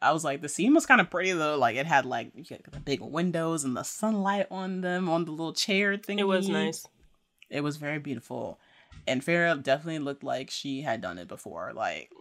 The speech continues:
Speaker 1: I was like, "This is not your first rodeo."
Speaker 2: That's why I think she's in cahoots with Coach. Like, he get 'em, she break 'em type beat.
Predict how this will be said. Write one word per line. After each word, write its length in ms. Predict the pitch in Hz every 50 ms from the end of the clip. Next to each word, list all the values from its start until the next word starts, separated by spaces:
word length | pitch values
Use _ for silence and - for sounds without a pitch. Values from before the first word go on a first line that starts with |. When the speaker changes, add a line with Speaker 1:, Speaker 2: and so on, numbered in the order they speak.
| - _ _ _ _ _ -
Speaker 1:
I 40 | 127
was 140 | 139 135 -
like, 160 | 131 120 113 143
"This 100 | 170 170
is 40 |
not 160 | 160 135 135 -
your 60 | 135
first 280 | - - 120 123 - -
rodeo." 180 | 113 120 - -
Speaker 2:
That's 220 | 220 233 - -
why 120 | 339 302 294
I 40 |
think 220 | 302 277 269 262 254
she's 360 | - - - - 247 226 220
in 180 | 226 214 202 196
cahoots 380 | - 196 196 220 220 214 -
with 120 | 185 165 -
Coach. 320 | - 208 196 190 180 -
Like, 200 | 175 160 156 156
he 220 | - 220 226 220
get 200 | 196 208 202 202
'em, 260 | 202 202 196 202 196 190
she 160 | - 202 190
break 320 | 165 180 180 180 180 -
'em 200 | 156 143 147 147
type 280 | - - 151 147 - -
beat. 240 | - - - -